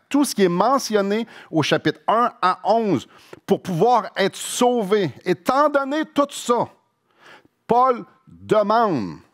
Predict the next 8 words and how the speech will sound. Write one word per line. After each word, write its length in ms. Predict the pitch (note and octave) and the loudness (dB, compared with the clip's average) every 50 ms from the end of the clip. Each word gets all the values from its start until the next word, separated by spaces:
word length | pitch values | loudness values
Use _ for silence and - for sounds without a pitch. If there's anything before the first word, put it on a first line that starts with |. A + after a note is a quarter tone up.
| _ _ _ _ _ _ _ _ _ _ _ _ _ _ _ _ _ - | _ _ _ _ _ _ _ _ _ _ _ _ _ _ _ _ _ -4
Offrez 300 | D3 C3 - - F3+ F3+ | -4 -4 -2 0 0 2
vos 160 | C#3 D3 A#2+ | 2 0 0
corps 300 | - - C3 B2 A#2 - | 0 0 0 0 0 -2
comme 160 | A2+ G2+ G2+ | -6 -6 -6
un 60 | F#2+ | -6
sacrifice 600 | - - G#2 - - - - - - A2 F#2+ F#2+ | -6 -8 -8 -8 -10 -14 -12 -8 -8 -6 -6 -8
vivant, 340 | E2+ D#2+ G2 G2 E2+ F#2+ F2 - | -10 -10 -10 -8 -6 -8 -8 -8
saint, 340 | - - - - B2+ A#2+ | -10 -12 -8 -6 -6 -6